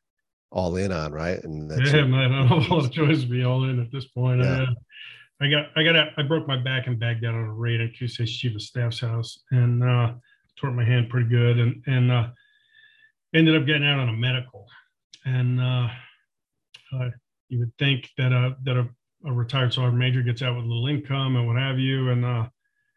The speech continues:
Speaker 2: and somehow all my retirement paperwork got lost, and, uh, the V A hadn't finished deciding I was service connected yet, and, uh, so the V A is billing me for my health care. I have no income,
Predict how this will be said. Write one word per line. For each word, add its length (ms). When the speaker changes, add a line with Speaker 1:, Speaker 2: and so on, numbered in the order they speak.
Speaker 2:
and 100
somehow 320
all 140
my 100
retirement 460
paperwork 480
got 180
lost, 480
and, 340
uh, 240
the 80
V 340
A 40
hadn't 280
finished 340
deciding 460
I 80
was 160
service 260
connected 440
yet, 420
and, 240
uh, 180
so 180
the 60
V 240
A 40
is 100
billing 300
me 100
for 140
my 120
health 260
care. 180
I 80
have 40
no 260
income, 580